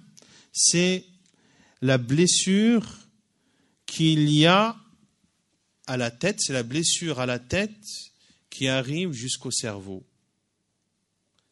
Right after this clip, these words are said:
C'est une blessure ouverte à la tête qui, en général, arrive jusqu'au cerveau.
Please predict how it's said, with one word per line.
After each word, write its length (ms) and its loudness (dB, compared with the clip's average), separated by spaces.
C'est 240 -14
une 120 -10
blessure 680 -6
ouverte 600 -4
à 100 -6
la 120 -2
tête 540 -6
qui, 380 -4
en 100 -6
général, 540 -2
arrive 320 2
jusqu'au 340 -4
cerveau. 520 -2